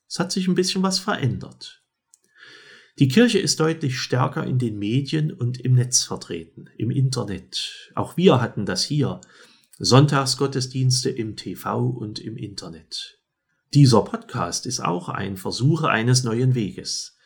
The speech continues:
Manche Kollegen schreiben Blogs, haben eigene YouTube-Kanäle, es gibt Online-Gebetsgemeinschaften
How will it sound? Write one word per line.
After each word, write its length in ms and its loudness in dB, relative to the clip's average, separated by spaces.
Manche 320 4
Kollegen 500 4
schreiben 440 0
Blogs, 560 0
haben 240 0
eigene 400 -2
YouTube-Kanäle, 1080 -2
es 180 -2
gibt 260 -12
Online-Gebetsgemeinschaften 1800 -2